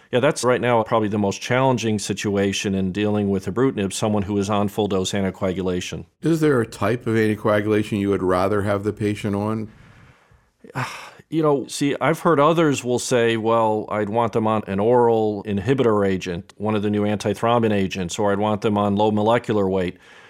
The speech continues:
Speaker 1: I think it really depends on the patient. I guess an upside to low molecular is it's more stable. In other words, the dosing, you know, you're obviously with warfarin, it's sometimes with diet, your I N R can be two point five one day, it could be six a few days later.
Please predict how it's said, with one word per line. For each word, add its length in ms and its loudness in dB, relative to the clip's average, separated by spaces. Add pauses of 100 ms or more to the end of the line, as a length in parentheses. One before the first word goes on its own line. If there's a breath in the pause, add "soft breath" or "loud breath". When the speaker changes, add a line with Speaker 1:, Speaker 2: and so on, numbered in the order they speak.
(320 loud breath)
Speaker 1:
I 140 0
think 320 -2
it 240 -4
really 280 2
depends 400 0
on 120 2
the 80 0
patient. 680 -2
I 120 -2
guess 240 -2
an 80 2
upside 480 2
to 120 -4
low 220 2
molecular 680 2
is 180 -2
it's 320 -4 (640 soft breath)
more 180 4
stable. 580 0 (240)
In 120 0
other 160 4
words, 400 2
the 80 -4
dosing, 560 2
you 80 2
know, 140 2
you're 340 0 (100)
obviously 380 -2
with 400 -2
warfarin, 680 0
it's 380 -4 (100)
sometimes 600 -2
with 180 -6
diet, 580 2
your 200 -2
I 100 2
N 80 0
R 160 2
can 160 -4
be 240 -2
two 220 -6
point 260 -4
five 240 4
one 160 2
day, 300 2
it 100 -6
could 120 -6
be 100 -4
six 340 -2
a 40 -2
few 140 -6
days 280 -4
later. 340 -4